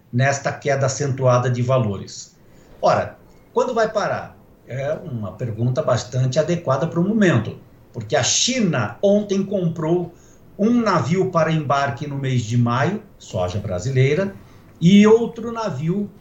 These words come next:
de soja brasileira para embarque em junho. Então, esse pequeno volume que nós estamos vendendo recentemente para chineses, não quer dizer que eles estejam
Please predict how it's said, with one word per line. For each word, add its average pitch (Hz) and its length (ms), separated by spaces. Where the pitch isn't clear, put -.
de 123 160
soja 92 460
brasileira 160 720
para 147 240
embarque 143 440
em 156 80
junho. 120 440
Então, 233 300
esse 208 220
pequeno 269 560
volume 214 420
que 196 140
nós 185 260
estamos 165 460
vendendo 135 640
recentemente 131 720
para 110 240
chineses, 175 880
não 226 200
quer 214 160
dizer 175 320
que 208 120
eles 202 180
estejam 185 640